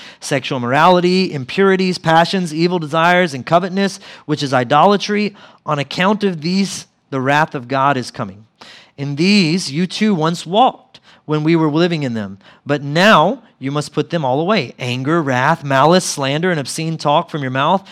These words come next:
Do not lie to one another, seeing that you have put to, put off your old self with its practices and have been put on the new self, which is being renewed in knowledge after the image of his creator." Here, there is not Greek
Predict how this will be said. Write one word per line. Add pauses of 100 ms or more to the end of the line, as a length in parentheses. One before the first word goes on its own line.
(280)
Do
not
lie
to
one
another,
seeing
that
you
have
put
to,
put
off
your
old
self
with
its
practices (340)
and
have
been
put
on
the
new
self, (260)
which
is
being
renewed
in
knowledge
after
the
image
of
his
creator." (680)
Here, (1300)
there
is
not
Greek